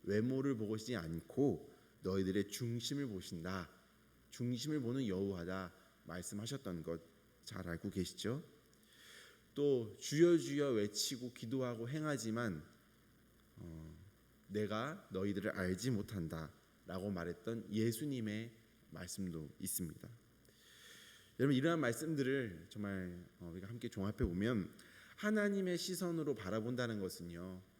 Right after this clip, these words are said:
양과 수로 바라보는 것이 아님을 우리가 알 수 있습니다. 하나님의 일을 할 때에도 마찬가지고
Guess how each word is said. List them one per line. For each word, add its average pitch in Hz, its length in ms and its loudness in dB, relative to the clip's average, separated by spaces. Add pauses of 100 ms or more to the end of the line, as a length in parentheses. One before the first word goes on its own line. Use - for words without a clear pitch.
양과 104 600 0
수로 170 360 0
바라보는 95 500 -2
것이 92 340 -6
아님을 98 680 0
우리가 85 340 -8
알 82 100 -6
수 104 180 -6
있습니다. 87 580 -6 (600)
하나님의 117 640 -2
일을 117 200 0
할 165 320 -4
때에도 135 380 0
마찬가지고 101 920 -4